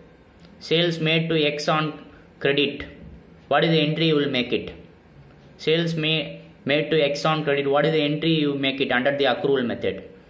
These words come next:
X account debit to sales account, sales account credit, correct? X account debit to sales account credit. That is the first entry you will pass. That is accrual method.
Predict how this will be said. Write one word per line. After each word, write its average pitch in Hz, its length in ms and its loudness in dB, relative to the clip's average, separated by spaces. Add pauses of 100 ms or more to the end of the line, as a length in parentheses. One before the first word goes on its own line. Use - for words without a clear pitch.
(800)
X 131 260 0
account 165 320 2
debit 156 340 0
to 190 420 -2 (640)
sales 165 380 0
account, - 540 -6
sales 160 320 0
account 143 360 -2
credit, 117 380 -2
correct? - 380 -4 (960)
X 139 240 -2
account 165 320 0
debit 160 340 -2
to 247 260 0 (480)
sales 170 340 0
account 147 280 -2
credit. 127 200 -2
That 147 140 2
is 165 100 2
the 165 100 2
first 156 240 0
entry 175 280 0
you 170 80 2
will 165 140 0
pass. 185 260 0
That 185 240 0
is 226 100 -2
accrual 165 420 2
method. - 460 -4